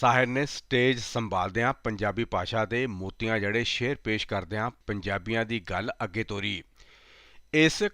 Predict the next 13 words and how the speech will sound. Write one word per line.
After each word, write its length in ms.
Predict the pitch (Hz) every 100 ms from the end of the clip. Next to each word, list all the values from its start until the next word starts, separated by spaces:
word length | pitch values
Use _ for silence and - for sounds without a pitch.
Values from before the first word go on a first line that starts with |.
| -
ਕਾਨਫਰੰਸ 480 | 165 151 175 170
ਦੇ 180 | 143 175
ਕਰਤਾ 560 | - 135 123 - 120 78 - -
ਅਹਿਮਦ 400 | 123 123 127 123 123 -
ਰਜ਼ਾ 320 | 101 104 117
ਨੇ 180 | 120 90 -
ਸਵਾਗਤੀ 680 | - 127 123 127 - - 143
ਭਾਸ਼ਣ 380 | - 117 104 117
ਦਿੰਦਿਆਂ 360 | 95 98 113
ਕਿਹਾ 180 | 110 92
ਹੈ 140 | 104 110
ਕਿ 260 | - 123
"ਮੈਂ 380 | 117 92 107 113